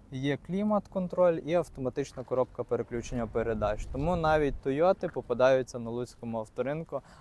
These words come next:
а ми рухаємось далі до кросоверів. Е, якщо ви шукаєте Б М В і вас цікавить саме кузов Е сімдесят, дивіться, бітурбо, тобто дві турбіни, шістнадцять чотириста вартість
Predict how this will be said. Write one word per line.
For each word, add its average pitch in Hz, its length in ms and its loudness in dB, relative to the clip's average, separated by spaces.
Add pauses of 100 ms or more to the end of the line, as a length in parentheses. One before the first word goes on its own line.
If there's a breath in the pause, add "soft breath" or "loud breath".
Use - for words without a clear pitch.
а 117 80 -2
ми 127 200 0
рухаємось 120 580 -2
далі 160 400 2 (320 loud breath)
до 131 240 8
кросоверів. 113 800 -2 (400 soft breath)
Е, 123 200 0
якщо 196 280 6
ви 185 100 6
шукаєте 156 500 2
Б 131 180 6
М 147 260 6
В 117 400 2 (340 loud breath)
і 127 220 2
вас 131 240 4
цікавить 120 560 6
саме 113 340 0 (360 loud breath)
кузов 123 340 2
Е 123 200 2
сімдесят, 156 720 0
дивіться, 135 480 0
бітурбо, 165 760 4 (180)
тобто 123 300 -2
дві 120 280 0
турбіни, 170 640 -2 (320 loud breath)
шістнадцять 139 520 -2
чотириста 143 560 0
вартість 113 540 4